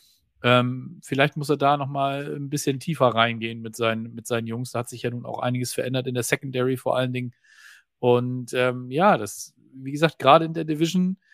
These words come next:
die, die echt tough ist. Jetzt hängst du bei null und zwei. Die Browns haben heute Abend die Gelegenheit, au-, auch auf zwei null zu gehen. Und, äh, ja, dann musst du eben sehen, dass du da irgendwie dann noch wieder den Anschluss findest, ähm, weil, äh, der Anspruch, den die, den, den die Bengals haben, ist, äh, spätestens jetzt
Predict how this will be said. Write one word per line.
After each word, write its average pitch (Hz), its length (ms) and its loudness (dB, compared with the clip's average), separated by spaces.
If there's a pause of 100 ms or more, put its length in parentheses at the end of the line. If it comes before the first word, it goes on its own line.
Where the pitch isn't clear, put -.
(240)
die, 151 180 -2
die 143 160 -4
echt 156 180 -2
tough 185 220 2
ist. 127 120 0
Jetzt 131 200 -8
hängst 143 200 -4
du 151 60 -8
bei 135 140 2
null 147 200 -2
und 131 140 -6
zwei. 151 480 6 (800)
Die 127 100 0
Browns 131 360 6
haben 131 180 0
heute 127 220 -2
Abend 131 200 -4
die 127 80 -10
Gelegenheit, 123 560 -4
au-, 127 280 -12
auch 165 200 6
auf 139 140 -4
zwei 123 280 6
null 120 220 2
zu 117 160 -10
gehen. 113 320 -2 (580)
Und, 131 400 2
äh, 147 160 -6
ja, 180 240 8
dann 113 320 -8
musst 147 280 2
du 127 40 0
eben 120 200 2
sehen, 117 220 0
dass 113 140 -10
du 123 80 -12
da 127 260 2
irgendwie 147 340 -6
dann 147 120 -6
noch 151 160 -6
wieder 151 100 0
den 147 160 -8
Anschluss 165 320 -6
findest, 110 540 -10
ähm, 117 280 -10
weil, 117 280 4 (400)
äh, 120 160 0
der 113 160 4
Anspruch, 135 360 2
den 113 220 -4
die, 110 200 -6
den, 117 380 -8
den 117 140 -6
die 117 80 -6
Bengals 113 400 -2
haben, 117 260 2
ist, - 200 -12
äh, 120 120 -12
spätestens 131 460 0
jetzt 123 180 -10